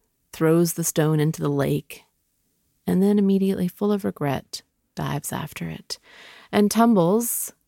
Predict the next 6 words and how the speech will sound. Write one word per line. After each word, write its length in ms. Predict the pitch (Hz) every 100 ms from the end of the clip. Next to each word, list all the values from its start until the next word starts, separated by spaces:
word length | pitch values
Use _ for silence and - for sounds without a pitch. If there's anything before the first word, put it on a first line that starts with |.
| _ _
into 840 | 190 220 226 - 214 202 196 196 208
another 560 | 185 160 151 151 151 -
world 480 | - - _ - - _ _ -
where 200 | 180 185
Bloom 600 | 175 196 185 156 160 185 -
meets 460 | 165 156 - -